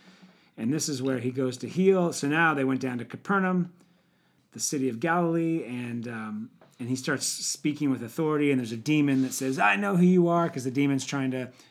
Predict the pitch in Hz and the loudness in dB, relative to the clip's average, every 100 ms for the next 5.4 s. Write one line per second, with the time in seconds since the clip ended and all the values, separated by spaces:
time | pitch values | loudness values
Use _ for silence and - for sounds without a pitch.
0 | - 135 - 151 147 143 139 127 123 123 | -14 -6 -4 0 2 2 2 2 2 0
1 | 127 120 120 123 117 127 - 139 127 123 | -2 -6 -10 -8 -8 -8 -8 -8 -8 -10
2 | 123 - - - - 120 117 127 123 117 | -12 -14 -20 -20 -12 -8 -2 -2 -2 -6
3 | 120 113 123 107 104 - - _ _ _ | -6 -4 -4 -8 -14 -18 -20 _ _ _
4 | _ - 147 - 143 117 113 113 - 123 | _ -8 -4 -2 -2 -2 -10 -12 -8 -6
5 | 131 156 165 175 | -4 -4 -2 -4